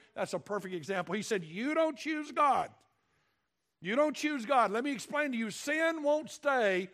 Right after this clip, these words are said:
where it's supposed to. Sin's not controllable. Sin's gonna come up out of the banks, and it's gonna flood over, and it's gonna destroy you. But then he says, in a nice way, in chapter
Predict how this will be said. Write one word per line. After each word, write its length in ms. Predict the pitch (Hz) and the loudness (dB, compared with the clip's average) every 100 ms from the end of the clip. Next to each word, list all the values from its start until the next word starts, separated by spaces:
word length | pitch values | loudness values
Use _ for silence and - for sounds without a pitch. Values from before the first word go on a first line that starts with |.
| _ - | _ 0
where 160 | 220 | 2
it's 100 | 208 | 2
supposed 400 | - 226 175 - | 0 -2 -2 -6
to. 200 | 147 117 98 _ - - | -8 -10 -12 _ -20 -12
Sin's 420 | - 277 320 247 | -4 -2 -2 -4
not 260 | 254 277 - | -2 -4 -4
controllable. 840 | 254 196 254 247 208 170 156 151 - _ | -10 -2 2 4 4 2 -2 -6 -8 _
Sin's 360 | - 277 330 254 | -6 -2 0 0
gonna 200 | 233 196 | -2 -2
come 200 | - 208 | -2 0
up 160 | 180 208 | 0 0
out 160 | 269 | 0
of 60 | 302 | 0
the 80 | 233 | -2
banks, 420 | 214 196 202 - _ - | 0 0 -2 -10 _ -12
and 80 | 180 | -8
it's 80 | 139 | -2
gonna 220 | 214 185 | 0 0
flood 320 | - 208 214 | 0 2 4
over, 340 | 220 170 156 - - - | 2 2 -2 -6 -20 -10
and 100 | 170 | -8
it's 120 | 156 | -8
gonna 160 | 175 151 | -8 -10
destroy 400 | 131 - 190 147 | -12 -6 -6 -6
you. 240 | 120 87 _ _ _ _ _ _ _ _ | -8 -16 _ _ _ _ _ _ _ _
But 140 | 139 123 | -16 -10
then 120 | 180 | -8
he 120 | 156 | -8
says, 440 | - 175 156 139 | -6 -4 -4 -4
in 140 | 120 143 | -8 -10
a 80 | 143 | -10
nice 380 | 151 185 175 | -8 -8 -10
way, 180 | 175 151 | -10 -8
in 80 | 147 | -8
chapter 440 | 135 165 - 131 | -10 -12 -10 -14